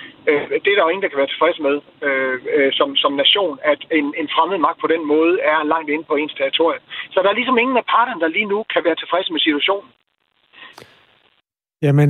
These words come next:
Speaker 2: øh, så kommer vi jo nok til at tale med dig igen, Christian Lindhardt, øh, hvis den her krig, den stadig, øh, fortsætter med at trække ud, hvad alt så tyder på.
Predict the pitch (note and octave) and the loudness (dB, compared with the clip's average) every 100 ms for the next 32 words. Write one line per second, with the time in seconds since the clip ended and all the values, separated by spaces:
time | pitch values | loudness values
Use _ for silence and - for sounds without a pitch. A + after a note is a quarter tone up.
0 | C#3+ C#3+ C#3+ D3 B2+ E3+ - E3+ D#3 D#3 | 4 4 2 0 -2 -2 2 2 4 2
1 | E3 - D#3+ E3 E3+ E3+ D#3 E3 D#3+ D#3 | 0 -2 -2 0 0 0 0 0 -2 -2
2 | D#3 D#3+ C#3+ D#3+ D3+ D#3 - D#3+ D3 C#3+ | -2 0 2 2 2 0 0 0 4 4
3 | C#3 C#3 C#3+ C3 - _ _ D3+ C3+ F3 | 4 2 -2 -4 -10 _ _ -4 -2 0
4 | D#3 D3+ E3+ D3+ D3+ D3+ C#3 _ _ _ | 2 0 0 0 0 -2 -8 _ _ _
5 | - - D#3 E3 D3+ E3 C#3 - D#3+ D#3 | -12 -2 2 2 0 -2 -2 -2 -4 -2
6 | D3 C#3+ - C#3+ D3+ D3+ D3 C#3+ D3+ - | -2 -2 -2 -2 0 0 -2 -4 -6 -2
7 | E3 E3 D3 | -2 0 -2